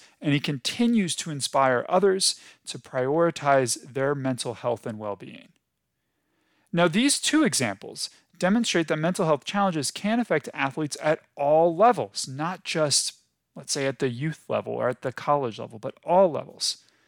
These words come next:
The demanding nature of sports can exasperate pre-existing personality traits, or it can trigger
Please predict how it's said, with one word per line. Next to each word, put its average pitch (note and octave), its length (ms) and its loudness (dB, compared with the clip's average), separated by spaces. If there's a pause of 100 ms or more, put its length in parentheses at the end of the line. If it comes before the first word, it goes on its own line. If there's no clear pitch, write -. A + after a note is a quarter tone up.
(600)
The D#3+ 100 0
demanding E3+ 760 0
nature D3 400 -4
of A#2+ 80 -2
sports - 800 -8
can C#3+ 260 -4
exasperate B2+ 1080 -6 (340)
pre-existing D#3+ 920 -2
personality A#2 680 -2
traits, - 500 -10 (420)
or F3 520 6 (220)
it D3+ 140 -4
can - 160 -2
trigger D3 640 2